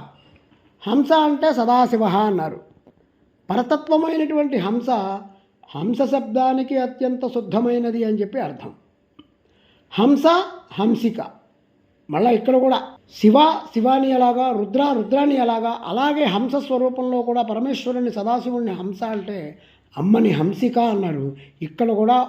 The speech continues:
వారిద్దరి మధ్య ఎటువంటి భేదం లేదు. ఇది మనం గట్టిగా పట్టుకుంటే శివుడు వేరు, అమ్మవారు వేరు అనేటువంటి తత్వభావం నుంచి మనం బయటకు వచ్చేస్తాం. అది ఆ రెండు ఒకటే,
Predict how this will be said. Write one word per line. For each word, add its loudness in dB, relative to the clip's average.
వారిద్దరి -2
మధ్య -2
ఎటువంటి -6
భేదం -10
లేదు. -12
ఇది 0
మనం 0
గట్టిగా 2
పట్టుకుంటే -4
శివుడు 6
వేరు, 4
అమ్మవారు 4
వేరు 0
అనేటువంటి -4
తత్వభావం 0
నుంచి -6
మనం -4
బయటకు -2
వచ్చేస్తాం. -10
అది -4
ఆ -4
రెండు -2
ఒకటే, -2